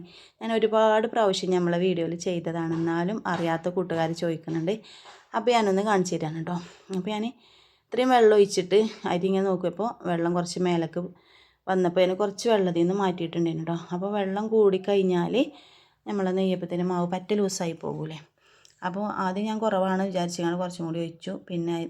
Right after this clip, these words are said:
അതിൽ നിന്ന് ഇങ്ങനെ, ഇങ്ങനെ നോക്കിയപ്പോൾ കൂടുതലായിട്ട് തോന്നിയപ്പോൾ ഇങ്ങോട്ട് തന്നെ ഒഴിച്ചിട്ട് ഇതാ ഇതേ പരുവത്തിൽ കേട്ടോ. വെള്ളം അരിൻ്റെ കുറച്ച് താഴെയായിട്ട് ഇങ്ങനെ നിന്നിട്ടാണ്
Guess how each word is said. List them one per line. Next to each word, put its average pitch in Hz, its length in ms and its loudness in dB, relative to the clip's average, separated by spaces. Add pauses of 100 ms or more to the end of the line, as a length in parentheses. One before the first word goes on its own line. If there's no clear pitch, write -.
(120)
അതിൽ 160 100 -6
നിന്ന് 160 180 -4
ഇങ്ങനെ, 175 220 -2 (800)
ഇങ്ങനെ 175 220 -4
നോക്കിയപ്പോൾ 165 420 -4 (120)
കൂടുതലായിട്ട് 160 480 -8
തോന്നിയപ്പോൾ 160 420 -6 (560)
ഇങ്ങോട്ട് 165 240 -8
തന്നെ 160 180 -6 (200)
ഒഴിച്ചിട്ട് 170 520 -10 (180)
ഇതാ 175 140 -6 (120)
ഇതേ 175 200 -4 (160)
പരുവത്തിൽ 160 400 -4
കേട്ടോ. 156 220 -4
വെള്ളം 165 320 -6
അരിൻ്റെ 170 320 -6
കുറച്ച് 175 320 -12
താഴെയായിട്ട് 175 440 -4
ഇങ്ങനെ 175 220 -4
നിന്നിട്ടാണ് 175 560 -4